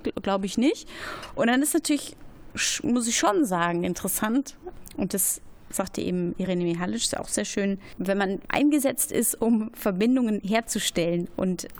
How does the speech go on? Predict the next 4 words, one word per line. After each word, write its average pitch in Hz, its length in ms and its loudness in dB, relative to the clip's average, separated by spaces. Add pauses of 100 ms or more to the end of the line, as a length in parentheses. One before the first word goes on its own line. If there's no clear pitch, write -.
(220)
Kontaktpersonen 247 1080 2 (280)
ausfindig 202 580 0
machen 170 320 0
soll 170 160 -2